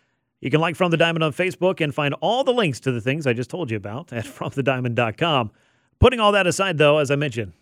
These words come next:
we have a huge show when you think about all the Braves topics that we have to wade our way through.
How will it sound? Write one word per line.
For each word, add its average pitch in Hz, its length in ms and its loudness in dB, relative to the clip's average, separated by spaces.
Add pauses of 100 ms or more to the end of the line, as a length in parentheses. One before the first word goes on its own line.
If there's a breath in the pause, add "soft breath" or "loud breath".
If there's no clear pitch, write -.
we 143 120 0
have 131 120 2
a 120 80 0
huge 139 480 -4
show 131 380 2
when 127 320 -4
you 123 100 0
think 135 220 -4
about 127 340 0
all 147 240 2
the 139 100 2
Braves 131 480 -4
topics 127 560 -6
that 135 120 -2
we 139 100 2
have 135 160 2
to 135 100 0
wade 143 460 2 (140)
our 135 160 0
way 127 180 0
through. 160 500 0